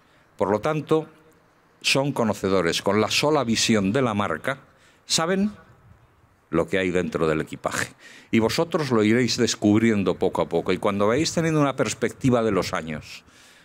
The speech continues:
más adelante diréis, "Menos mal que me formaron así en mi alma mater y menos mal que aquel profesor o aquella profesora me exigió tanto en aquel momento". Ahora quizá lo veis con otra perspectiva,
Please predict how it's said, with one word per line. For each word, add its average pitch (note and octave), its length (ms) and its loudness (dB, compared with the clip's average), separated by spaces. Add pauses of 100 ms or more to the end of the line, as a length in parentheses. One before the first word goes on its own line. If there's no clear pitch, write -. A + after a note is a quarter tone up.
(120)
más A#2 260 0
adelante A#2+ 600 0 (680)
diréis, F#2 600 0 (680)
"Menos A2 380 -2
mal A#2+ 200 0
que A#2+ 100 0
me F#2+ 100 2
formaron G2+ 460 0
así G2 220 -2
en F#2 120 2
mi F2+ 80 2
alma G2 240 0
mater G2 440 -2 (120)
y F#2+ 80 -2
menos A#2 260 2
mal A2+ 200 -2
que - 80 -2
aquel A2+ 240 -2
profesor G#2 640 -4
o - 60 -4
aquella G2+ 280 0
profesora F#2 560 -4
me F2+ 200 0
exigió - 680 -2
tanto G2+ 500 -2
en E2+ 120 0
aquel C#2+ 300 -6
momento". C2 540 -8 (920)
Ahora G#2+ 220 0
quizá G#2+ 300 -4
lo G2 140 2
veis G#2 180 2
con G2 140 -2
otra G#2 220 -2
perspectiva, - 760 -6